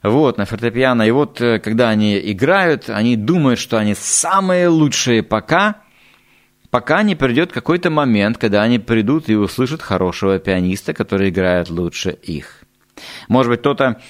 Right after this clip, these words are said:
э, думает, что вот он самый лучший,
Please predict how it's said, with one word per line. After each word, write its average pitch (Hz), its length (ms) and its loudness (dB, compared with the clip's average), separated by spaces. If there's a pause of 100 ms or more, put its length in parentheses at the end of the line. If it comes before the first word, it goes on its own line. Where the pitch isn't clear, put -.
(220)
э, 104 180 2
думает, 113 400 2
что - 200 0
вот 113 180 2
он 120 100 2
самый 135 440 0
лучший, 127 480 0